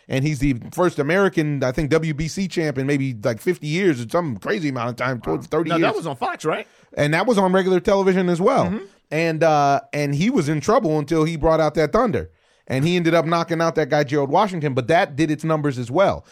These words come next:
Speaker 1: In this fight, I think the analysis for me watching the fight was exactly what I thought was gonna happen.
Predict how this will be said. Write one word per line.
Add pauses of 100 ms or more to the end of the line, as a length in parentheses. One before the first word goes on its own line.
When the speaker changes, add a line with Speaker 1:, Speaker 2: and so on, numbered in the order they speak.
(240)
Speaker 1:
In
this
fight, (560)
I
think
the
analysis
for
me
watching
the
fight (580)
was
exactly
what
I
thought
was
gonna
happen.